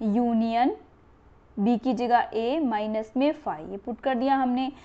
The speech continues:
अब फिर वही बात, ऊपर वाली phi में से A माइनस करेंगे तो क्या आएगा, phi आएगा।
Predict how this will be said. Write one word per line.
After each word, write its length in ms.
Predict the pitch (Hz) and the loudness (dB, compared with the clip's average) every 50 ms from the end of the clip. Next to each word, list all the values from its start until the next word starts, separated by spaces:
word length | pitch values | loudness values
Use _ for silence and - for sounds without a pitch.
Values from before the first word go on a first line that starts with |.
| - - - - - | -20 -20 -20 -6 2
अब 180 | - 233 208 | 2 2 2
फिर 180 | - 262 262 262 | 4 2 2 2
वही 180 | 240 262 269 254 | 4 2 2 4
बात, 260 | 240 254 254 247 269 | 4 4 4 4 0
ऊपर 240 | 240 - - 254 247 | -6 -4 -4 -4 0
वाली 280 | 240 247 240 240 254 | 2 2 2 2 -2
phi 300 | 254 - 262 233 233 247 | -4 -4 -2 -2 0 0
में 160 | 247 254 269 | 0 0 0
से 280 | 269 - 277 - 254 262 | 0 -2 -2 -2 -2 -2
A 40 | 262 | 0
माइनस 400 | 254 254 254 254 254 262 269 - | 0 0 0 0 0 -2 -4 -2
करेंगे 400 | - 269 254 254 254 247 254 254 | -4 -2 -2 -2 -2 -2 -2 -2
तो 120 | 269 277 | -2 -4
क्या 180 | 262 - 269 247 | -2 0 0 0
आएगा, 280 | 190 196 185 185 185 | 0 0 -2 -4 -6
phi 380 | 185 - - 208 202 214 240 247 | -8 -8 -10 -8 -6 -6 -2 0
आएगा। 380 | 240 226 226 226 226 226 226 | 0 0 0 -2 -4 -6 -8